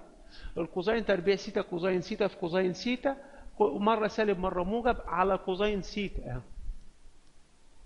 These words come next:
خلي بالك ده اللي باللون الأخضر، ما شوف، شوف أهو، اللي باللون الأخضر هو اللي بيتحول معاك أهو. ده مضروب في واحد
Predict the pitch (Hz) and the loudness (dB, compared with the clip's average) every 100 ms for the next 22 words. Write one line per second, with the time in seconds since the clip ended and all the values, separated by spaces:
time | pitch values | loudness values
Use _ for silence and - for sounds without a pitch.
0 | - - - - - - 156 196 185 202 | -18 -16 -18 -20 -12 -2 4 4 4 4
1 | 214 185 175 180 196 196 190 190 180 143 | 4 4 -2 0 0 0 0 0 0 -2
2 | 147 147 170 226 226 - 214 214 - 127 | -2 -4 0 -2 -2 -8 -8 -6 -8 -8
3 | 117 - _ 147 160 196 208 196 247 240 | -10 -18 _ -6 -4 -2 0 0 -2 0
4 | 247 214 220 196 170 - - 190 175 151 | 0 4 6 4 0 -2 2 4 2 0
5 | 147 151 - 117 - - - - - - | 0 -2 -4 -6 -4 -4 -4 -10 -10 -10
6 | 165 240 262 240 233 247 - - 240 285 | 2 4 4 0 0 -4 -6 -4 -4 -4
7 | - - - - - - - - - - | -12 -20 -16 -8 -6 -6 -8 -10 -12 -10
8 | 160 190 220 214 226 | 0 2 2 0 -6